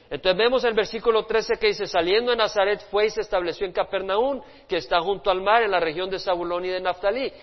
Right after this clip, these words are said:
Ahora, ¿por qué se estableció en Capernaum? ¿Sería acaso que ahí había gente más espiritual? ¿Sería acaso que Capernaum era donde estaba la gente que,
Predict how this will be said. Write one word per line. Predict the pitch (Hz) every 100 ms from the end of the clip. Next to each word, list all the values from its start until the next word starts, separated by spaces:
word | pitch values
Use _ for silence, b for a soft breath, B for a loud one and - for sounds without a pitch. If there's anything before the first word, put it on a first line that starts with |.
| B B
Ahora, | 180 196 180 -
¿por | 196 196
qué | 233 247
se | 269
estableció | - 247 226 196 202
en | 190
Capernaum? | 214 - 214 214 226 302 247 123 - b b
¿Sería | - 190 175 202 247 240
acaso | 233 220 220 220
que | 190
ahí | 175 208
había | 202 214 185
gente | 202 208
más | 190 190 196
espiritual? | 175 185 160 - 170 240 269 - _ b b
¿Sería | b 180 170 214 254
acaso | 254 240 233 233
que | - 180
Capernaum | 185 165 175 160 160 170 226 220
era | 220
donde | 214 185 160
estaba | - - 190 226 202
la | 175
gente | - 196 226 220 233
que, | - 185